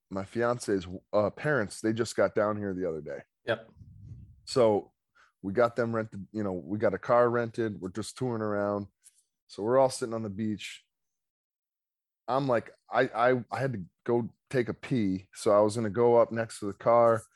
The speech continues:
Speaker 1: just check the car, and then come right back down. Well, I go up to the car. I open the car. I open my backpack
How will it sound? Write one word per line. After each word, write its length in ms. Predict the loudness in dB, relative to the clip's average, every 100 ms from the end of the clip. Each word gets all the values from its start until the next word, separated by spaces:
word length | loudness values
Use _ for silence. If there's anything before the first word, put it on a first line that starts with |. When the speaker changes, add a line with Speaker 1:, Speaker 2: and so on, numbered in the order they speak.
| _ _ _ -14
Speaker 1:
just 180 | -14 -4
check 260 | -2 -2
the 80 | -4
car, 460 | -2 4 4 4 0
and 100 | -6
then 120 | -10
come 240 | -10 -6
right 200 | -4 -4
back 260 | -6 -8 -6
down. 260 | -6 -6 -8 _ _ _ _ _ _ _ _ _ _ _ 0
Well, 380 | 6 6 4 -2 _ _ _ _ _ _ -4
I 80 | 2
go 480 | 6 6 6 2 -2
up 200 | -2 -2
to 80 | -8
the 100 | -8
car. 520 | -2 0 2 0 -4 -12 -14 -14 -4
I 80 | 0
open 380 | 0 -2 -6 -8
the 60 |
car. 540 | -2 2 4 4 2 0
I 200 | 0 0
open 680 | -4 -4 -6 -6 -6 -8 -16 _ _
my 160 | -4 -2
backpack 680 | 0 0 0 -2 0 0